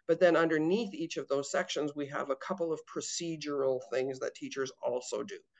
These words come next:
So one of the things that was not happening consistently is that when the key assessment was not written, some teachers were not putting in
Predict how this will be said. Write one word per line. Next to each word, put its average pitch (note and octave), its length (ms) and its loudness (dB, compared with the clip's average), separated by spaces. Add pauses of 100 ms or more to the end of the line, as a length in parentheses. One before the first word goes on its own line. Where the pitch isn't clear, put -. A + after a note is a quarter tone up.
(260)
So C#3 160 2
one D3 240 4
of D3 100 6
the D3 120 2
things C#3+ 320 -2
that C#3 120 2
was C3+ 160 -4
not C#3 300 0
happening B2+ 500 -2
consistently C3 1300 -4
is C3+ 300 -4
that C3+ 260 0 (480)
when C3+ 500 4
the D3+ 80 -4
key D3 240 -2
assessment C3 480 -2
was C3 180 -6
not C3+ 340 2
written, B2+ 420 -4
some F3+ 200 2
teachers D#3 400 -2
were C#3 120 -2
not C3 260 0
putting C3 280 -2
in B2+ 260 -4